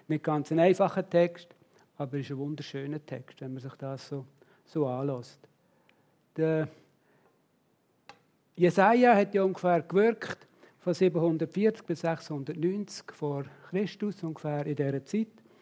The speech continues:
unter den Königen Usia, Jotham, Ahas und Hiskia. Und es sind zum Teil fromme Könige gewesen, also drei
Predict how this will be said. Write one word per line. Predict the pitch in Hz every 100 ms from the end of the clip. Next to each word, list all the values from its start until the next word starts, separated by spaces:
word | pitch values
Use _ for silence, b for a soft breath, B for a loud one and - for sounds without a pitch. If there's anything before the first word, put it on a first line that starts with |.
| B B B B
unter | 156 147
den | 147
Königen | 147 160 160 147 147
Usia, | 147 135 208 208 190 170
Jotham, | 160 180 185 - 180 180 165 -
Ahas | 165 160 170 - -
und | 147 143
Hiskia. | 147 139 - 160 160 156 127 - _ b b b b b b
Und | 156 170 160
es | 151
sind | 165 156 151 - B B _ _ b b -
zum | 151
Teil | 156 147
fromme | 139 165 202 220
Könige | - 214 202 208
gewesen, | - 202 196
also | 156 151
drei | 147 147 165 170